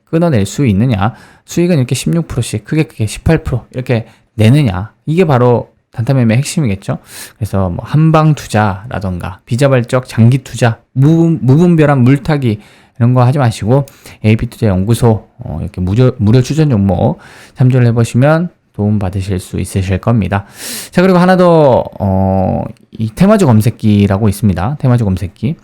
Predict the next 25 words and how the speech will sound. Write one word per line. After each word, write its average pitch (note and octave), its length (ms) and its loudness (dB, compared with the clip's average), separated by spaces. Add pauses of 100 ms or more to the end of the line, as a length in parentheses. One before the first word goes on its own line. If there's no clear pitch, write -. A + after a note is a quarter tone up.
(200)
그래서 F2+ 300 -6
안드로이드, G#2+ 720 0
아이폰, G#2 360 0
피씨 C3+ 380 -2
버전으로 G#2+ 560 0
다운을 G2+ 320 0
받으실 G2+ 320 -2
수 - 140 -8
있고, C#3 360 -4 (420)
자, - 160 -20 (280)
이렇게, B2 520 -6 (200)
어, - 140 -10 (100)
주식 A#2 340 -2
처음 D#3+ 460 0
하시는 D3 320 -2
분들이 G2 520 0
사실 A2+ 440 -2
뭐 F#2+ 160 -6
테마주, C#3 520 0 (420)
뭐 F#2+ 160 -6
항공주 E3 880 2
하면 C#3+ 220 0
대한항공, A#2+ 680 2
아시아나항공, A2+ 680 2
제주항공 A2+ 640 0